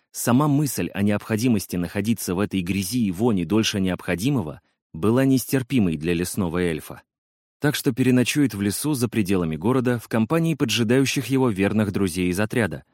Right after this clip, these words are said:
И завтра они всей группой двинутся обратно в священный лес. Вернут нож князю рода Красной Змеи, доложат об успешном устранении мерзавца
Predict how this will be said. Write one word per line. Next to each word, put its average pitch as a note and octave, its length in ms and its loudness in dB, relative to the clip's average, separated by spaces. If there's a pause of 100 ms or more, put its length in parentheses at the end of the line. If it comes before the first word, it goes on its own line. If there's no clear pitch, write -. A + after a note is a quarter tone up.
(400)
И F2+ 100 -4
завтра B2 500 0 (140)
они A#2 260 2
всей F#2+ 240 -2
группой B2 400 -2
двинутся D3 480 0
обратно G2+ 360 0
в - 60 -6
священный F2 600 -2
лес. - 340 -8 (600)
Вернут A2+ 440 0
нож A#2 240 2
князю G#2 400 0
рода F#2 240 0
Красной F2 400 -4
Змеи, E2 440 -2 (300)
доложат C3 460 2
об A2 100 -2
успешном G#2+ 460 -2
устранении F#2 560 0
мерзавца D#2+ 680 -4